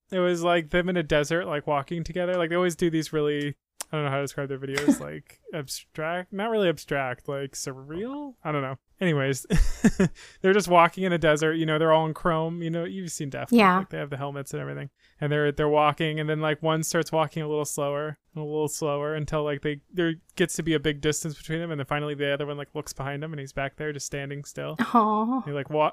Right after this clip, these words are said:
Speaker 1: he, like, walks over to him, and he, like, turns around, and he just, like, looks down, and, like, spreads the, like, a flap on his back, and there's, like, a self-destruct sequence there.
Speaker 2: Yikes.
Speaker 1: And he just, like, presses it and walks off, and the guy detonates,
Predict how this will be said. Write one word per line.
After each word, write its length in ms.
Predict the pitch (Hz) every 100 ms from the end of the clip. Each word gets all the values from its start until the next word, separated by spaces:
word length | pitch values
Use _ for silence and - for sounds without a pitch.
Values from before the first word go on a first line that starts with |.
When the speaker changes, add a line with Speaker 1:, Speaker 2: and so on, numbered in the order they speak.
| -
Speaker 1:
he, 160 | 175
like, 160 | 175 170
walks 380 | 160 160 160 170
over 200 | 160 160
to 200 | 175 180
him, 100 | 175
and 80 | 165
he, 120 | 156
like, 400 | 156 156 156 - _
turns 360 | - 175 170 160
around, 560 | 151 151 151 165 185 233 -
and 140 | 175
he 100 | 165
just, 200 | 165 165
like, 100 | 165
looks 300 | 160 165 -
down, 400 | 156 143 156 170
and, 100 | 147
like, 300 | 147 139 - _ _
spreads 540 | - - 185 175 170 - -
the, 360 | 180 160 156 -
like, 200 | - 175
a 80 | 147
flap 300 | - 160 151
on 80 | 160
his 120 | 147
back, 300 | - 143 160
and 160 | 170 151
there's, 160 | 151 151
like, 80 |
a 60 | 151
self-destruct 720 | - 165 - 160 - 151 -
sequence 420 | - 175 185 180
there. 220 | 190 196
Speaker 2:
Yikes. 640 | 214 233 381 - - - -
Speaker 1:
And 100 | 190
he 80 | 170
just, 180 | 160 156
like, 160 | 170 -
presses 380 | 165 - 160
it 160 | 180 202
and 160 | 185 156
walks 300 | 147 147 160
off, 320 | 147 147 -
and 120 | 165
the 80 | 156
guy 180 | 151 143
detonates, 580 | 143 139 160 156 -